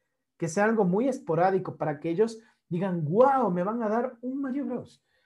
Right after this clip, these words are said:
que equivale a cinco puntos, ¿sí? ¿Cómo y cuándo usar mi matriz o mi plan de incentivos?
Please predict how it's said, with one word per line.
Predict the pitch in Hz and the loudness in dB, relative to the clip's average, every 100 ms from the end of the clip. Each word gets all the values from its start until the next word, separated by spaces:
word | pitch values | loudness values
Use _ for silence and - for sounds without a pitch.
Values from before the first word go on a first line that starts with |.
| _ | _
que | 170 170 | -6 -4
equivale | 190 - 208 226 254 254 | -4 -2 0 0 0 -2
a | |
cinco | 156 220 226 175 | -4 -4 -2 -4
puntos, | 139 110 92 - _ _ _ _ | -6 -14 -16 -20 _ _ _ _
¿sí? | - 302 - - _ _ _ _ _ _ - 151 | -2 0 0 -4 _ _ _ _ _ _ -12 -2
¿Cómo | 262 339 392 - - | 2 2 2 -4 -4
y | 180 | -4
cuándo | - 226 233 240 269 - | 0 0 2 2 0 0
usar | 160 - 190 190 - - - | -4 0 2 2 0 -6 -8
mi | 165 165 | -4 -4
matriz | 151 147 214 226 233 160 | -4 0 2 2 0 -2
o | 156 | -4
mi | 147 | -4
plan | 147 214 220 | -4 -2 -2
de | 156 | -2
incentivos? | 123 117 98 - - _ | -8 -12 -16 -20 -20 _